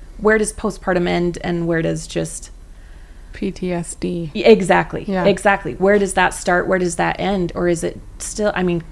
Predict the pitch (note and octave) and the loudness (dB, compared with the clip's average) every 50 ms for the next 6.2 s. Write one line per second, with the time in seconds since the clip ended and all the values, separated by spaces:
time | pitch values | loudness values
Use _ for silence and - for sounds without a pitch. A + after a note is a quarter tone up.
0 | - - - F#3+ F3 - - - - - - D#3+ E3+ F3 A3 A#3+ A#3 - - - | -16 -8 -6 -4 -4 -2 -4 -4 -4 -4 -2 0 2 2 0 -2 -4 -8 -8 -4
1 | - A3+ G#3 - - - A3+ A3 A#3 C4 C#4+ D4 B3 G3+ G3 F3+ F3 E3+ D#3+ - | -4 -4 -4 -4 -2 0 0 0 0 -2 -2 -4 -4 -2 -2 -2 -2 -2 -4 -4
2 | - F3 E3 - - - E3 E3 E3+ - C4 D#4+ D#4 - - - - - - - | -6 -6 -6 -6 -4 -2 0 0 0 0 0 -2 -4 -8 -14 -16 -16 -12 -6 -4
3 | F3 F3+ F#3+ G3 G3 G3+ B3 D#4 - - - - - - - F#3+ G3 A3 A3 G#3+ | 0 0 0 0 2 0 0 0 0 -2 -4 -8 -12 -6 -2 2 4 6 6 6
4 | G3 F#3 F3 - - - - F3 E3+ E3+ E3+ F3+ - - - - - B3+ C4 - | 6 6 4 2 -2 -6 -8 -8 -6 -6 -6 -8 -10 -12 -4 0 2 2 2 0
5 | - - C#4 C#4+ C#4 A#3+ G#3+ G#3 B3+ D#4+ E4 A#3 - - - - - - G#3+ A3+ | 0 0 2 2 4 4 4 4 4 2 0 -2 -4 -6 -12 -10 -2 0 2 2
6 | B3 A#3 G#3+ | 2 0 -2